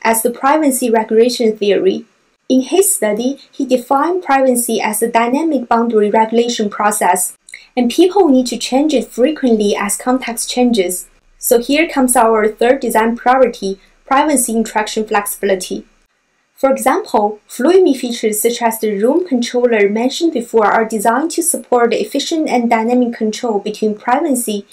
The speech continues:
and the group interaction. We conducted a user study with sixteen participants comparing Zoom breakout room with Fluid Me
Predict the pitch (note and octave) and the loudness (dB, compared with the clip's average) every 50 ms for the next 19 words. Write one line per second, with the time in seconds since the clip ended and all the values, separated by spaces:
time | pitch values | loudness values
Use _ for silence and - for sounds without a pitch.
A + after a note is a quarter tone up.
0 | - _ - C4 D4+ D#4+ D4+ C#4 B3+ - G#3 G#3+ G#3+ G#3+ - - A3+ A3 G#3+ - | -20 _ -6 -2 0 0 2 2 0 0 2 2 2 2 0 -2 -2 -2 -2 -2
1 | - G#3+ G#3 - - - G3+ F3+ F3 F#3+ - _ _ _ _ _ _ _ _ _ | -4 -4 -4 -4 -6 -4 -4 -4 -4 -6 -10 _ _ _ _ _ _ _ _ _
2 | _ _ _ _ _ _ _ _ _ _ _ _ - B3+ C4+ C4 - C#4+ C4+ B3+ | _ _ _ _ _ _ _ _ _ _ _ _ -2 -2 -2 -2 0 0 2 4
3 | E4+ G4 G4+ G#4+ G4 E4+ B3+ B3 B3 A3 A3+ A3+ A3+ - - G#3 G3 G#3 G#3 G3+ | 4 4 6 6 4 4 4 2 2 2 2 2 2 -2 -4 -4 -4 -4 -2 0
4 | G#3 G#3+ G3+ - - - A#3 A#3+ - - F4 E4+ E4+ C#4+ - - - - B3+ A#3+ | 0 0 0 0 -2 -2 -2 -2 0 0 0 -2 0 -2 -4 -4 -4 -6 -4 -2
5 | A3 G#3 G#3 G#3 - - - A3+ A3 A3 - A#3+ A3 G#3+ G#3+ G#3+ G#3+ G#3 - A3+ | -2 -2 -2 -2 -4 -6 -4 -6 -4 -2 0 2 4 4 4 4 2 2 0 0
6 | B3+ D#4+ F4 - B3+ B3 A#3+ - - A3+ A3 A3 G3 G3+ G#3+ G#3 G#3 G3+ A3 G#3+ | 2 2 4 4 2 2 2 -2 0 0 0 0 0 0 -2 -2 0 0 0 0
7 | - - C4+ D4+ F4 E4+ C4+ A3+ A3 G3+ G3+ G#3 G#3+ | -2 -2 0 2 4 4 4 2 2 2 2 0 -2